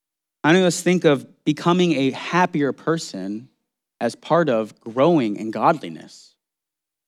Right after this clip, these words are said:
Like for me, at least, when I think about my obedience to God and my walk with the Lord and, uh, my trying to be more like Jesus, I, I, I don't consider holiness,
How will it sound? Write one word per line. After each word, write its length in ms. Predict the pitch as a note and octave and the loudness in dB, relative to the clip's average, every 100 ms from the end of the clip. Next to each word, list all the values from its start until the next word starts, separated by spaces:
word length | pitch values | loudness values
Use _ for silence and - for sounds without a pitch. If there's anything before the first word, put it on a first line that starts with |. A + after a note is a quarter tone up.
| _ _ _ _ _ _ _ _ _ _ _ _ | _ _ _ _ _ _ _ _ _ _ _ _
Like 140 | C#3 | 0
for 100 | C#3 | 2
me, 120 | C#3 F3 | 4 4
at 100 | E3 | 4
least, 240 | C3+ C3+ | 2 0
when 80 | B2+ | 0
I 80 | C3+ | 0
think 160 | D3 | 0
about 200 | C3 A#2 | 0 0
my 180 | G#2 D3 | 2 2
obedience 460 | F3 C3 G#2+ G2+ - | 2 0 -2 -4 -6
to 100 | F#2+ | -6
God 320 | F#2+ G2 G#2 | -2 -2 -2
and 80 | G2+ | -2
my 140 | A#2+ | 0
walk 220 | B2+ C3+ | 0 0
with 100 | C3 | -2
the 80 | A#2 | -6
Lord 340 | G2+ G#2+ A#2 | -4 -4 -2
and, 120 | G#2+ G2+ _ _ - | -4 -8 _ _ -10
uh, 200 | G2+ G2+ | -6 -4
my 200 | G2 A2+ | -4 -6
trying 300 | - B2 A#2+ | -2 -2 -2
to 100 | A#2 | -4
be 160 | B2 B2+ | -4 -2
more 240 | B2 B2+ | 0 0
like 180 | B2 A2 | 0 -2
Jesus, 380 | A#2+ B2 A#2+ - | -4 -4 -4 -4
I, 180 | B2+ C3+ - | -4 -4 -4
I, 100 | C#3 - | -4 0
I 140 | C#3+ | 2
don't 160 | E3+ E3 | 2 2
consider 400 | C3+ B2+ D#3 A#2 | -2 -4 -2 -4
holiness, 800 | A2+ C3+ F#2+ D2+ D#2 - - | -6 -8 -8 -14 -18 -20 -20